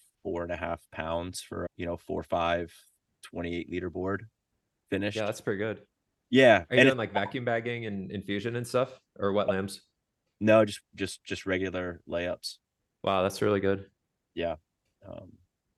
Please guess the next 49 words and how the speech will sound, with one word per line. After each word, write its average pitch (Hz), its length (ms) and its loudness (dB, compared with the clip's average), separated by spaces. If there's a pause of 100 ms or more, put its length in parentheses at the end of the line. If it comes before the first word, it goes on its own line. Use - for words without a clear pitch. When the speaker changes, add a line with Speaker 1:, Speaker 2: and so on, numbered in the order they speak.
(300)
Speaker 1:
and, 107 300 4
and 110 160 2
we've 101 180 0
yet 113 320 4
to, 104 260 2
uh, 95 120 4
knock 113 260 2
on 104 100 0
wood, 107 160 4
I 92 60 4
don't 101 160 0
think - 100 -10
we've 95 120 -4
had 95 140 2
a 85 40 0
box 85 320 -6
break 80 260 -8
yet. 76 160 -6 (800)
So. - 400 -6 (580)
Speaker 2:
Oh, 101 160 2
that's 107 180 0
great. 98 340 0 (460)
It - 100 2
Speaker 1:
Yeah. - 60 -2
Speaker 2:
took 170 120 2
me 147 160 4
about 117 240 2
a 107 40 -2
year 117 320 2
and 117 80 0
a 107 40 -4
half 107 220 -4
to 101 60 -16
figure 101 260 0
out 98 100 2
how 101 100 2
to 95 80 0
set 98 200 0
a 92 60 -2
box 92 280 -2
that - 100 -2
wouldn't 85 240 -4
break. 92 320 0 (140)
<laughs> - 20 -4 (580)
Speaker 1:
<laughs> - 220 6
Is 233 160 4
it 226 60 0
proprietary? 226 800 4 (960)
Speaker 2:
I, 151 540 2